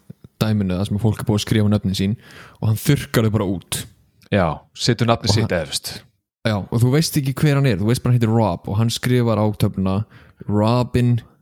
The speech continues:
Speaker 1: Feld í risastórum stöfum.
Speaker 2: Mhm,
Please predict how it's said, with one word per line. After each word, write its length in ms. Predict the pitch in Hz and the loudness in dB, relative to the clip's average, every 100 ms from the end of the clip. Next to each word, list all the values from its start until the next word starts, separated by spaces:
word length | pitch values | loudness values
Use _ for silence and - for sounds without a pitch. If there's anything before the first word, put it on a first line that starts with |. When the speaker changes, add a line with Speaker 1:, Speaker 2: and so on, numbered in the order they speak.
| _ | _
Speaker 1:
Feld 800 | - - 113 95 85 - - - | -12 -2 0 0 -4 -8 -14 -6
í 140 | 107 107 | -4 -2
risastórum 720 | 113 135 151 127 104 110 92 | 0 2 4 2 0 -2 -2
stöfum. 260 | - 85 58 - _ _ - _ - | -2 -4 -4 -10 _ _ -20 _ -12
Speaker 2:
Mhm, 300 | 92 90 95 | -10 -6 -8